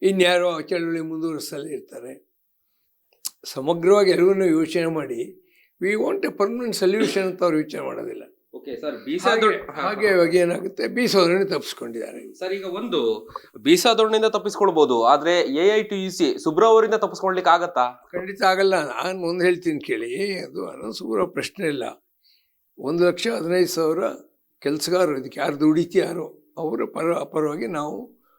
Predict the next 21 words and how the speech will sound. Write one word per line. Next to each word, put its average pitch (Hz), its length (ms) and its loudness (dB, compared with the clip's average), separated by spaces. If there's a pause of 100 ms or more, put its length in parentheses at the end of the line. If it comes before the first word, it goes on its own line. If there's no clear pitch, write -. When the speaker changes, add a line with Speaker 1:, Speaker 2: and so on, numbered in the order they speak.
(160)
Speaker 1:
we 156 80 0
are 160 120 0
espousing 151 500 0
their 127 240 0
cause. 123 300 -12 (200)
ಅವ್ರ 165 280 2
ಟ್ರೇಡ್ 170 280 4
ಯೂನಿಯನ್ಗಳು 151 420 0
ಸೇರಿ 123 280 -8
ಇಲ್ಲಿ. 117 480 -12 (540)
ಅದನ್ನ 170 280 -2
ನಮ್ಮನ್ನು 196 280 -4
ತಪ್ಪಿಸ್ಕೊಳಕ್ಕಾಗಲ್ಲ. 185 960 0
ಬಸ್ 160 300 -2
ನಡೆಸೋರು 190 360 0
ನಾವೇ 185 220 2
ತಾನೆ. 175 360 -4
Speaker 2:
ಹ್ಮ್, - 380 -20
ಹ್ಮ್. - 760 -20
Speaker 1:
ಇವಾಗ 131 200 0
ಪ್ರೈವೇಟ್ನವರು, 180 1120 6